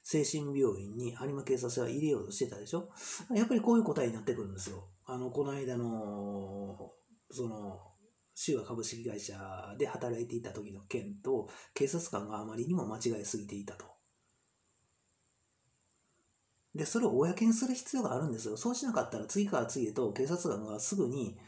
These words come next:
精神病院に連れて行きたくあるでしょう。それを自分たちの仕事と勘違いして。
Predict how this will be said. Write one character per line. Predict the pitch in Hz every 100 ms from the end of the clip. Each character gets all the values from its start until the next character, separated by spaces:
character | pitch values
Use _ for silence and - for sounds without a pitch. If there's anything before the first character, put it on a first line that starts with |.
| - - - - -
精 | - 226
神 | 262 233
病 | 214
院 | 208
に | 208
連 | - 220
れ |
て | 202
行 | 202 202
き |
た | 240 233
く | 196
あ |
る | 226 214
で | 107
し | -
ょ | 95
う。 | 95 - _
そ | - 175
れ |
を |
自 | 120
分 | 139
た | 127
ち | 107
の | 101
仕 | -
事 | 120 117
と | 101
勘 | -
違 | 110 123 101
い | 95
し | -
て。 | -